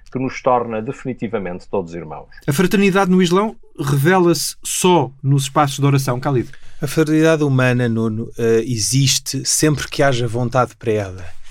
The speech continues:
Speaker 3: e sempre que a consciência nos desperte para o ideal de igualdade e para o apelo de que aquilo que nos une é superior ao que nos diverge. É preciso reconhecer a inequívoca contribuição e valorosa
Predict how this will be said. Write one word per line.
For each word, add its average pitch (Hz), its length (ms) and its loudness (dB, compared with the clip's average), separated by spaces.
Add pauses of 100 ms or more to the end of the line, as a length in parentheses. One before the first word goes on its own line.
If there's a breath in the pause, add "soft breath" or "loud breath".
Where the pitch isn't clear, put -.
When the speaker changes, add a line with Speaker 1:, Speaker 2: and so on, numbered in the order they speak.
(280 soft breath)
Speaker 3:
e 135 100 2
sempre 180 460 0
que - 140 0
a 139 40 0
consciência 139 720 0
nos 113 200 -2
desperte - 720 0 (340 soft breath)
para 139 180 4
o 131 80 4
ideal 131 400 4
de 165 100 2
igualdade 135 680 2
e 131 160 -6
para 135 180 2
o 127 80 4
apelo 147 640 2
de 131 140 -6
que 139 100 0
aquilo 143 320 0
que - 140 -2
nos 123 240 0
une 139 340 2 (340)
é 117 120 2
superior 117 480 2
ao 107 60 0
que 113 100 -6
nos 110 120 -4
diverge. 98 600 -6 (600 soft breath)
É 160 60 4
preciso 175 300 -2
reconhecer 156 720 2
a 131 160 2
inequívoca 131 720 2
contribuição 127 880 2
e 117 60 2
valorosa 120 760 2